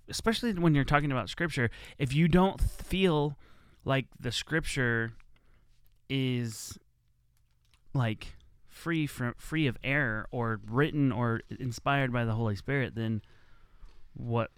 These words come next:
what's the purpose of your relationship with Christ, right? Because the only reason you have a relationship with Christ is because of what is said in the Bible, more than, more than likely,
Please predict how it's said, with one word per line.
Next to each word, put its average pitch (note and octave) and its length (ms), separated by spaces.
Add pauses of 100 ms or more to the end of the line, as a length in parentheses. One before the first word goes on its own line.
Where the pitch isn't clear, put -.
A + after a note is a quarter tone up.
what's A#2+ 400
the G2+ 100
purpose - 600 (100)
of G#2+ 460 (1040)
your G2+ 220
relationship G#2 680
with - 140
Christ, - 420
right? A2 240 (100)
Because B2 540
the B2+ 140
only C#3 160
reason C3 240
you B2+ 80
have B2 160
a A#2+ 40
relationship A#2 560
with - 140
Christ A#2+ 280
is A2 60
because A2+ 440
of G#2 100
what G#2+ 140
is G2+ 240
said C3 320
in G#2+ 80
the G2 80
Bible, F2 460 (880)
more A#2 260
than, G2 300 (240)
more A#2+ 240
than G2+ 160
likely, - 420